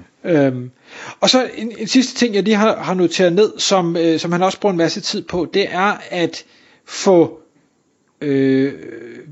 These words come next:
det hedder vel kvalificeret, at den, man taler med i den anden ende, rent faktisk er en beslutningstager. Sådan, så man ikke får spildt sin tid på at prøve at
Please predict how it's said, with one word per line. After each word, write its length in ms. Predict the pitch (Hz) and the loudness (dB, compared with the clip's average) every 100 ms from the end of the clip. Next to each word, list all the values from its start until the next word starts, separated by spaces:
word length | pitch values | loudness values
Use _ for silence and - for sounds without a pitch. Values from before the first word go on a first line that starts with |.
| 151 | -4
det 80 | 165 | 0
hedder 140 | 180 | 2
vel 140 | 147 | 2
kvalificeret, 960 | - - 180 147 - 151 - 247 208 208 | 0 2 2 2 -2 0 2 4 4 2
at 280 | - 170 170 - - | 0 -2 -2 -8 -2
den, 180 | 196 180 | -2 0
man 180 | 190 151 | -2 -2
taler 400 | - 226 185 196 | 0 0 0 2
med 220 | 165 185 | 4 2
i 160 | 170 | 0
den 120 | 165 160 | -6 -6
anden 280 | 147 180 | -4 -6
ende, 280 | 170 170 185 | -4 -4 -4
rent 320 | 202 202 190 | -2 -2 -2
faktisk 560 | - 170 - 220 180 - | 0 0 2 0 -2 -2
er 300 | - 160 - - | 0 0 0 -6
en 120 | 156 | -6
beslutningstager. 1000 | 165 - 262 247 214 - 185 95 95 - _ _ _ _ _ - | -4 2 2 2 -4 0 0 0 -6 -10 _ _ _ _ _ -20
Sådan, 260 | - - 175 | -4 -2 0
så 140 | - | 0
man 180 | 170 170 170 | 2 0 -2
ikke 260 | 226 233 254 | -2 2 0
får 160 | - | 2
spildt 360 | 170 - 254 - | -2 2 0 0
sin 200 | - 185 | -4 -4
tid 300 | - 226 165 | -2 -2 -2
på 360 | - 196 202 - | 0 2 2 0
at 100 | 160 | -2
prøve 520 | 180 185 214 - | 2 4 2 2
at 80 | 180 | 0